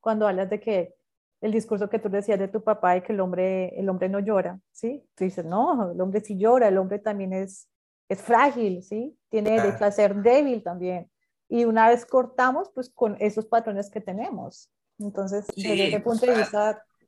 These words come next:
Speaker 1: es maravilloso lo que haces.
Speaker 2: Muchas gracias, sí, pero total, yo, yo siento que eso es más,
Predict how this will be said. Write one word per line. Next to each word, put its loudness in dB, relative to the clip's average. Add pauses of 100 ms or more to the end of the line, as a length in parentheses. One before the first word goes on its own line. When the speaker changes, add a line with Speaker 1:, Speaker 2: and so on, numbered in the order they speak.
(200)
Speaker 1:
es 2
maravilloso 4
lo -8
que -6
haces. -8 (420)
Speaker 2:
Muchas -4 (240)
gracias, 0
sí, 0
pero -2
total, -2
yo, -10 (1120)
yo 2
siento 0
que 0
eso -2
es -2
más, 0